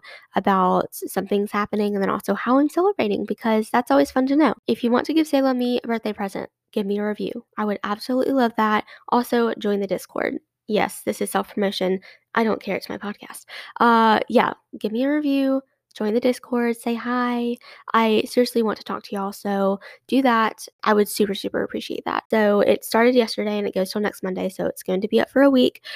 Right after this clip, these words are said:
So when you have time, motivation, money to spend, go check that out because my merch is on sale.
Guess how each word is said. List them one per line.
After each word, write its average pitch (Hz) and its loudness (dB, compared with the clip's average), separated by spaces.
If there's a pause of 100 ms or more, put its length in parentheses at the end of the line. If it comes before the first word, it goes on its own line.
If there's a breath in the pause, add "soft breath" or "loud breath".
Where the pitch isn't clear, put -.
(140 loud breath)
So 220 4
when 202 4
you 220 0
have 240 -2
time, 277 0 (300)
motivation, 233 0 (240)
money 208 0
to 226 -6
spend, 208 -2 (280 soft breath)
go 214 4
check 220 -4
that 220 0
out 196 2
because - -6
my 202 0
merch 202 -2
is 208 -4
on 190 0
sale. - -4